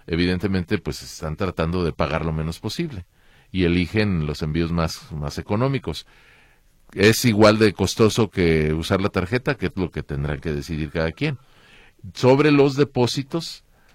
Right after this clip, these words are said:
pues, eh, entiendo que hay una discusión todavía vigente, porque evidentemente si lo que quieres es ahorrar y te va a costar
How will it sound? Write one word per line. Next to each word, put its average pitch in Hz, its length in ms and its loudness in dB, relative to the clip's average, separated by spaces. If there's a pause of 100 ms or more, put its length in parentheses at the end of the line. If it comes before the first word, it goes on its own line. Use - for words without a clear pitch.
(140)
pues, - 260 -8
eh, 78 400 0
entiendo 120 520 0
que 104 140 0
hay 101 120 2
una 101 200 0
discusión 95 420 -4
todavía 85 400 0
vigente, 110 540 -2 (520)
porque 98 280 0
evidentemente 113 680 0
si 92 140 -4
lo 85 120 0
que 87 140 -6
quieres 131 300 0
es 127 160 0
ahorrar 123 560 2
y 92 100 -6
te 92 120 -2
va 104 80 2
a 110 60 -2
costar 101 640 0